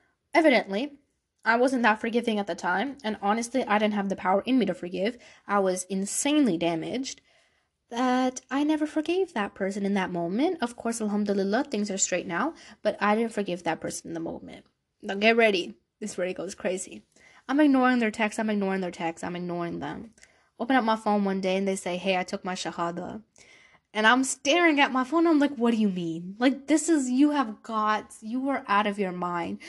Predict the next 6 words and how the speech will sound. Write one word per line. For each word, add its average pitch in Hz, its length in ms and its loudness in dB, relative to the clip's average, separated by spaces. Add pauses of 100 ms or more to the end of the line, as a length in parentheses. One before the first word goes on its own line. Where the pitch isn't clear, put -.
(200)
You 269 320 6
took 311 340 0
your 269 140 2
shahada. 202 720 -2 (400)
For 226 160 -4
what? 214 320 2